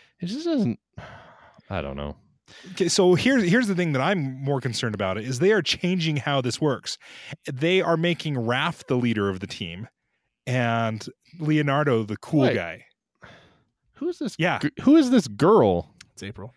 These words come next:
Speaker 2: That's April O'Neil.
Speaker 1: She's got purple hair and a mask?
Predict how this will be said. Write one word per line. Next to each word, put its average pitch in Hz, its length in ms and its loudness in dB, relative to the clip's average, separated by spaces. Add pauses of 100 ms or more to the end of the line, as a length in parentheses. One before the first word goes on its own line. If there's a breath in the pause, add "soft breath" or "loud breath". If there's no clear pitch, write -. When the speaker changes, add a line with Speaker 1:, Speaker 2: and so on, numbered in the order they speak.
Speaker 2:
That's 190 220 0
April 151 360 0
O'Neil. 190 340 0 (600)
Speaker 1:
She's - 260 -4
got 214 260 0
purple 185 340 2
hair 143 340 2
and 147 160 0
a 113 100 2
mask? 127 640 -2